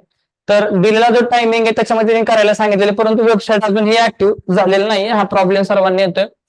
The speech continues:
यासाठी आता सगळ्यांना एक काम करू शकता, ही एक महत्वाची गोष्ट आहे, सगळ्यांनी जर हा प्रयत्न केला तर म्हणजे सगळ्यांना टाइम वगैरे वाढवू शकतो किंवा त्यांना हे आपण लक्षात आणून दिलं पाहिजे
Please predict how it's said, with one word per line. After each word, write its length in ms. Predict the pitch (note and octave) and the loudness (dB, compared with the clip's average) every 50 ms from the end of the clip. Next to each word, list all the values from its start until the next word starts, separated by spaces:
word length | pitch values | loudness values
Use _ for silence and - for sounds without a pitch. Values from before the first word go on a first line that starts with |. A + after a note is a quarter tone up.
| _ _ _ _ _ _ _ _ _ _ | _ _ _ _ _ _ _ _ _ _
यासाठी 300 | F#3+ G#3 - A#3 G3 A3+ | -4 -2 0 0 2 2
आता 360 | A3 A3 A3 G#3+ G#3+ A3 G#3+ - | 2 2 2 2 2 2 0 -2
सगळ्यांना 500 | - - A3 G3 G3+ A3 G3+ G#3+ G#3+ G#3+ | -4 -2 -2 0 2 2 2 2 2 2
एक 380 | G#3 G#3 G#3+ G#3+ G#3+ - - - | 2 2 0 0 -2 -4 -4 -2
काम 200 | A3 G#3+ A3 G#3+ | 0 0 0 2
करू 180 | - A#3+ A3 G#3+ | 2 2 2 2
शकता, 340 | G#3 F#3+ F3 F3 - F#3+ G#3 A#3 A3 - - _ - | 2 0 -2 -2 -2 -2 -2 -2 -4 -8 -12 _ -2
ही 80 | F#3+ | 0
एक 100 | G3 G3 | 0 0
महत्वाची 420 | G#3 G#3+ G#3+ F#3 - - D3 - A3+ | 0 0 0 0 0 0 0 0 2
गोष्ट 240 | G3+ A3 A3 A3 - | 2 2 2 0 0
आहे, 80 | G3 G3+ | -2 -4
सगळ्यांनी 440 | G3 - G#3+ G3+ F#3+ G#3+ G#3+ A3 A3 | -2 -2 -2 0 2 2 2 2 2
जर 120 | G#3+ A#3 | 2 2
हा 100 | G#3+ F3 | 2 2
प्रयत्न 360 | E3+ - G3 G3 G3 F#3+ F#3 | 0 0 -2 -2 -2 -4 -2
केला 180 | F3 G3+ G3 G3+ | 0 0 0 0
तर 180 | G3 - A#3 A3+ | 0 -2 -4 -2
म्हणजे 180 | A3+ A3 G#3+ | 0 -2 -2
सगळ्यांना 340 | G#3+ - G#3 F#3+ G3+ G3+ G3+ | -2 -2 -2 -2 0 0 0
टाइम 280 | F#3+ G3 G3 G3 G3 F#3+ | 0 0 0 0 0 0
वगैरे 200 | F#3+ F#3+ G3+ F#3+ | 0 2 2 2
वाढवू 260 | F#3+ F#3+ F#3 F3 E3+ | 2 2 2 0 -2
शकतो 440 | - F#3 E3+ - - G3 B3 - _ _ _ _ _ _ | -2 -4 -6 -4 -6 -6 -6 -8 _ _ _ _ _ _
किंवा 140 | - F3+ F#3+ | -2 -2 0
त्यांना 300 | F#3+ G#3+ G3+ G3+ G3+ G#3 | 0 0 0 0 2 0
हे 160 | G#3 G3+ G#3+ | 2 2 2
आपण 260 | G#3+ G#3 G#3 G#3 G#3 | 2 0 0 0 -2
लक्षात 240 | G#3 G#3+ G3+ - G3 | -4 -2 -2 -2 -2
आणून 240 | G3 G3 G3+ G#3 G3+ | -2 0 0 0 2
दिलं 160 | - A3 A3 G#3+ | 2 2 0 0
पाहिजे 320 | - F#3 E3+ E3 F3 G#3 | 0 -2 -2 -2 -2 -4